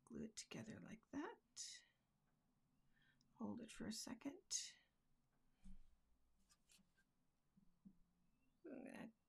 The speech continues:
just a touch more. And then I have to overlap them just a tiny bit so that there aren't any big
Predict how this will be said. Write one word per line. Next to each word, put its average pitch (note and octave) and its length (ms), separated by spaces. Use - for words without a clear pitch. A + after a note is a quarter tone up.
just - 300
a - 120
touch - 380
more. A#3 180
And A3 140
then G#3+ 140
I A3 60
have A3+ 180
to - 120
overlap A3 720
them G3 260
just E4 1000
a A3 100
tiny A#3 280
bit - 560
so - 200
that G#3+ 280
there G#3 100
aren't G3+ 260
any G3+ 200
big A3 220